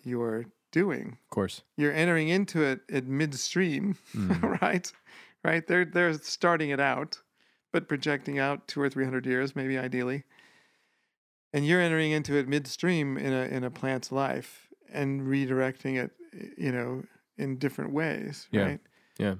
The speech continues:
Speaker 1: So that's why it would be fascinating for me. There was this amazing show. I'm so bad at remembering names. Uh, the Shed, when it opened, the art space in New York called the Shed, it opened, they had a, a retrospective of a, of a woman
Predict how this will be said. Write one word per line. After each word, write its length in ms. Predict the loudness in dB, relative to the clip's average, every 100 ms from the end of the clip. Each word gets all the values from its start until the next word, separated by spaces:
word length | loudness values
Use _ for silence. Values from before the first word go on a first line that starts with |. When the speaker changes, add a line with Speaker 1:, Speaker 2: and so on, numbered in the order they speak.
| -2
Speaker 1:
So 160 | 0
that's 280 | 4 2 2
why 180 | 0 0
it 40 |
would 140 | -2 -2
be 120 | -4
fascinating 580 | 0 0 0 -2 -4 -4
for 220 | -6 -2
me. 500 | 0 2 2 0 -4 -12 _ _ _
There 120 | 4
was 120 | 4
this 140 | 2 -2
amazing 520 | 0 2 2 2 0
show. 340 | 0 -2 -2 -2
I'm 160 | -2
so 400 | -2 -8 -2 -2
bad 280 | 0 -2 -2
at 100 | -4
remembering 480 | -6 -6 -4 -4 -4
names. 380 | -4 -6 -6 -10 -20 -20 -20 _ _ -20 -6
Uh, 220 | 0 0
the 100 | 0
Shed, 480 | -2 2 4 4 2
when 140 | 0
it 100 | 0
opened, 500 | 0 0 0 -4 -6 -12 -20 _ _ _ _
the 60 | 0
art 180 | 0 0
space 300 | -2 -2 -2
in 120 | -4
New 60 | -2
York 300 | -2 -4 -10
called 220 | -12 -8
the 80 | -8
Shed, 360 | -6 -6 -6 -10 -20 -20 -20 _ -4
it 140 | -2
opened, 360 | 2 2 2 -2 -2
they 140 | -2
had 160 | 0 0
a, 200 | 0 -2 -4
a 60 |
retrospective 800 | -4 -4 -4 -6 -6 -6 -4 -4
of 160 | -4 -4
a, 140 | -6 -6 -8
of 100 | -6
a 100 | -6
woman 560 | -4 -4 -4 -4 -8